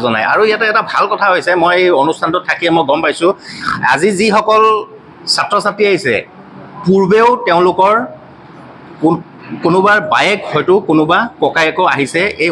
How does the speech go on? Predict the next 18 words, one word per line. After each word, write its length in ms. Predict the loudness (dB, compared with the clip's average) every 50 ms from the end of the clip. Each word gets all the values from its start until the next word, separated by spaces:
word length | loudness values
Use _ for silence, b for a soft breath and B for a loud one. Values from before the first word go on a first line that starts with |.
| 0 0
অনুষ্ঠানটোত 500 | -2 -2 -2 -2 -4 -2 0 0 -2 -2 -2 -4
ভাগ 120 | -4 -2 -2 -2
লৈছে 200 | -2 0 0 0
আৰু 180 | 0 0 0 -2 -2
তেওঁলোককো 480 | -2 0 0 0 0 0 0 0 2 0 0 B B B B B B -4 -2
এনেকে 260 | 0 0 0 0 0 0 0 0
আজিৰ 200 | 2 2 0 0 0
দৰে 180 | 0 0 -2 -2 -4 -6 -12 -20 -20 -20 -20 -18 -8 -2 0 0
এইসকল 340 | 0 0 0 0 0 2 0 0 -4 -10 -18 -20 -20 -20 -10 -6
জ্যেষ্ঠজনে 520 | -4 -4 -4 -4 -4 -2 0 0 0 0 -2 -4 -6 -12 -20 -20 -20 -20 -20 -20 -16 -8 -2
সন্মান 300 | 0 0 2 2 2 0 0
কৰিছে। 220 | 0 0 0 0 0 0
দাদা, 140 | 2 2 2 0 0
শেষত 280 | -2 -2 -2 0 -2 -2 -4 -10 -18 -18 -18 -18 -18 -18 -20 -20 -20 -20 -20 -20 -20 -20 -20 -20 -20 -20 -20 -20 -20 -8 -4
কি 80 | -2 0 0
ক'ব 140 | 2 2 2 0 -2 -4 -12 -20 -20 -20 -20 -20 -20 -20 -20 -6 -2
অনুষ্ঠানটোৰ 500 | 0 0 0 0 -2 -2 0 2 2 2 2
বিষয়ে? 220 | 0 0 0 0